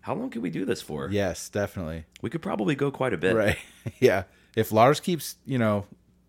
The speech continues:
Speaker 2: waving his hand to keep doing it, I'm, I'm doing it.
Speaker 1: And the, and, and they take, they take a lot of time to, like, really try to get the nosebleeds involved in that,
Speaker 2: Right.
Speaker 1: to bring them into the show.
Speaker 2: Yep.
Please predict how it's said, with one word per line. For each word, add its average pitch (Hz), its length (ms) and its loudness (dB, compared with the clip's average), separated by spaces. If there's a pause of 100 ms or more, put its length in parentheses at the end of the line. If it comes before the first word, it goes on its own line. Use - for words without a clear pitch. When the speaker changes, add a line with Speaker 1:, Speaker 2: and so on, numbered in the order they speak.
(680)
Speaker 2:
waving 113 340 0
his 113 100 -2
hand 123 480 -2
to - 60 -20
keep 113 180 -4
doing 117 240 0
it, 151 180 -4
I'm, 95 260 -2 (140)
I'm 101 160 -2
doing 98 280 -2
it. 76 140 -8
Speaker 1:
And 104 160 4
the, - 120 0
and, 113 220 0
and 113 360 -2 (160)
they 113 160 -2
take, 156 400 -6
they 117 140 -2
take 151 240 -6
a 110 80 -4
lot 107 160 2
of 85 80 -4
time 98 260 -4
to, 92 60 -2
like, 76 180 -4
really 95 280 -2
try 90 200 -2
to 80 60 -2
get 82 380 -4
the 87 80 -6
nosebleeds 82 500 -4
involved 76 420 -6
in 78 100 -6
that, 69 100 -8
Speaker 2:
Right. 90 360 -2
Speaker 1:
to 101 80 -10
bring 95 280 -2
them 87 200 -2
into 80 220 -6
the 71 100 -6
show. 76 420 -2
Speaker 2:
Yep. - 140 -8